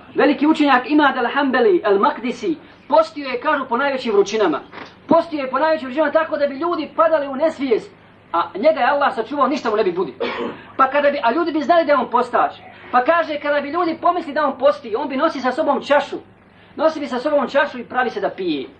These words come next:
Kao da pije, a nije u stvari pio. Bojio se rija, bio iskren prema Allahu dželle šanuhu i želio istinski se približi Allahu dželle šanuhu.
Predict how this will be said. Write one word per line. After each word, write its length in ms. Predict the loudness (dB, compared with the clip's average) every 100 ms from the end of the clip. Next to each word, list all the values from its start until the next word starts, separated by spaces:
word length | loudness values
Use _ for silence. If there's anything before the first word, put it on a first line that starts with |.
| -20 -6
Kao 200 | 2 2
da 100 | 2
pije, 240 | -4 -4 -2
a 100 | -2
nije 200 | 0 -2
u 40 |
stvari 260 | 0 -2 -2 0
pio. 220 | -2 -2 -10 -20 -20 -2
Bojio 220 | 2 4
se 140 | 2 -4
rija, 360 | -2 0 0 0
bio 100 | -4
iskren 220 | -4 -2
prema 160 | 2 2
Allahu 380 | 4 4 2
dželle 200 | -2 -4
šanuhu 260 | -4 -2 -2
i 80 | 0
želio 280 | 0 4 2
istinski 380 | 2 -4 -6
se 120 | -6 -4
približi 320 | -4 0 2
Allahu 360 | 4 4 2
dželle 200 | 0 -4
šanuhu. 340 | -4 -4 -2